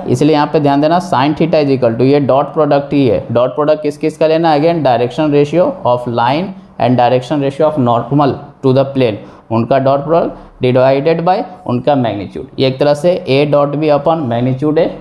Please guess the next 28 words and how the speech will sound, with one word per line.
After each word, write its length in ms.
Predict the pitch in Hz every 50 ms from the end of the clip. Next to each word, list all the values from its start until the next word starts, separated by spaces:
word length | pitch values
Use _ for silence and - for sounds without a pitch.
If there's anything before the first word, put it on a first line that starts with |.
| -
magnitude 440 | 117 123 127 127 127 139 143 143 139 123
B 160 | 135 139 147
है। 120 | 165 220 262 - - - - -
Sin 300 | - 143 135 143 156 151
theta 280 | - 170 165 165 160 160
क्यों 140 | 175 165 165
हो 60 | 160
गया? 160 | 160 170 196 185
क्योंकि 360 | 185 156 143 143 175 202 - - - -
ये 180 | 113 117 123 135
वाला 240 | 143 156 156 156 156 151
angle 220 | 147 143 147 143
निकालना 460 | 143 143 143 143 135 135 135 135 135 131
था, 40 | 160
ये 260 | 151 143 147 143 143 - 127
cos 240 | 123 135 - - - -
ninety 260 | 110 107 107 110 139 127
minus 340 | 120 113 107 107 95 - -
theta 180 | - - -
है, 160 | - - - - - - - - - -
but 220 | 120 127 123 - - -
theta 340 | 131 123 131 151 156 165
is 80 | 165 160 147
angle 280 | 147 143 151 156 151 151
between 320 | 143 135 170 180 165 143
line 260 | 131 123 127 135 139 156
and 180 | 175 190 185 -
plane, 240 | 139 143 117 95 -